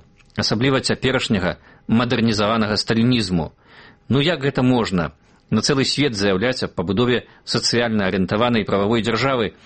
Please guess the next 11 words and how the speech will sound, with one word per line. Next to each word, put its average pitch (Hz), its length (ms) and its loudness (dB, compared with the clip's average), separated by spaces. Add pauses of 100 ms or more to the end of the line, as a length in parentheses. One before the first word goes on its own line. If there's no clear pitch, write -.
(400)
і 135 80 0
пры 131 140 0
гэтым 156 300 0
абсалютна 147 500 0
не 123 100 2
паважаць 113 380 -2
закон, 113 560 -2 (420)
ігнараваць 120 560 0 (100)
агульнапрызнаныя 120 880 0
грамадзянскія 107 560 0
правы, 110 520 0